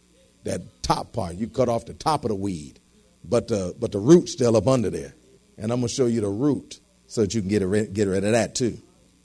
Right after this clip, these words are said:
The reason for your defense mechanism. And he gives you what's called acknowledgement. Acknowledgement.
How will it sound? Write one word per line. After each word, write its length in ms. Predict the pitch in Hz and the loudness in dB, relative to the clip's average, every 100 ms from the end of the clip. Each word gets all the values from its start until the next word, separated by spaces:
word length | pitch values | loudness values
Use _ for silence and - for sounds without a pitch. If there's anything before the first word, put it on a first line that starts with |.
| - | -14
The 80 | 92 | -8
reason 480 | 92 139 143 123 113 | 2 6 6 4 0
for 100 | 113 | 0
your 240 | 107 104 | 0 0
defense 580 | 90 92 - 131 113 - | -2 -6 -2 -2 -2 -6
mechanism. 800 | 107 110 107 101 104 87 78 69 71 _ _ _ _ _ _ _ _ _ | -4 -6 -6 -6 -4 -4 -8 -12 -20 _ _ _ _ _ _ _ _ _
And 540 | 147 190 196 196 196 - _ | 4 8 8 6 0 -4 _
he 100 | 156 | 4
gives 280 | 127 151 120 | 6 6 6
you 320 | 143 139 131 - _ _ _ - - | 4 4 0 -8 _ _ _ -20 -20
what's 220 | - - | -14 -6
called 360 | - 127 127 127 | 2 4 2 -2
acknowledgement. 920 | 107 120 123 110 92 - - - - _ - | -4 -2 -2 -4 -6 -8 -14 -20 -20 _ -8
Acknowledgement. 760 | 104 98 120 110 82 - - | -6 -2 0 0 -2 -12 -20